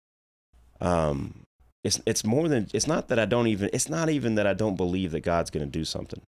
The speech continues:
It's just that I'm like, I, you know, I, I get an attitude of, like, uh, this kind of darkening, this darkening of my mind, right? What happens with, with sin, and we've been talking about, but this attitude of, like, "Well, I, I would have done that better," or, "I would have done that a different way,"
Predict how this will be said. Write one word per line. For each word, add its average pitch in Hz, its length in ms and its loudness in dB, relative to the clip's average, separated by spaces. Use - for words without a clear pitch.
It's - 220 -2
just 113 260 0
that 104 100 4
I'm 98 180 4
like, 85 300 0
I, 110 160 -2
you 127 80 0
know, 120 100 2
I, 117 140 2
I 107 80 2
get 120 140 0
an 107 100 2
attitude 104 420 0
of, 82 100 -2
like, 80 300 -2
uh, 71 240 -6
this 98 140 0
kind 127 160 0
of 101 100 0
darkening, 95 400 0
this 87 140 -2
darkening 98 400 0
of 85 100 -2
my 85 100 -2
mind, 71 300 -6
right? 87 260 0
What 85 160 -2
happens 85 420 -4
with, 69 360 -6
with 82 160 -2
sin, 82 240 -2
and 73 80 -4
we've 73 100 -6
been 76 100 -6
talking 87 280 -6
about, 69 220 -6
but 87 60 -8
this 87 160 -6
attitude 107 440 -4
of, 78 140 -4
like, 73 300 -6
"Well, 87 160 2
I, 82 240 4
I - 20 2
would 82 140 2
have 67 40 -6
done 73 160 0
that 69 140 0
better," 71 380 0
or, 71 420 -2
"I 90 120 0
would 90 100 0
have 78 40 0
done 80 140 2
that 76 100 0
a 71 40 -2
different 73 300 -4
way," 65 260 -4